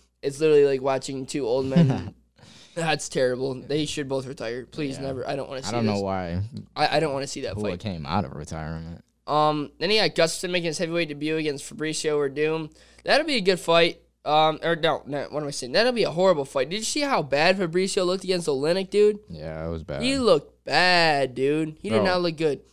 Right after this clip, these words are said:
Speaker 1: And now you're putting him in against the w-, w-, one of, if not for John Jones and Da-, Daniel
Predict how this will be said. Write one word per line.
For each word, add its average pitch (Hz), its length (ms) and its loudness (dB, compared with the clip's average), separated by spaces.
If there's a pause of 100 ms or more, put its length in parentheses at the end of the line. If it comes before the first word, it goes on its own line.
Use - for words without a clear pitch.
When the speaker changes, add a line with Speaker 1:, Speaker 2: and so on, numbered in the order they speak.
(100)
Speaker 1:
And 156 120 -4
now 196 60 4
you're 226 120 4
putting 226 340 0
him 185 140 -2
in 214 140 -2
against 202 240 -4
the 156 120 -4 (240)
w-, 160 140 -8
w-, - 200 -10 (100)
one 180 320 0
of, 208 220 -2 (2000)
if 190 160 -2
not 233 280 0
for 220 100 -2
John 208 300 0
Jones 208 280 0
and 180 80 -6
Da-, 180 140 -2
Daniel 190 160 0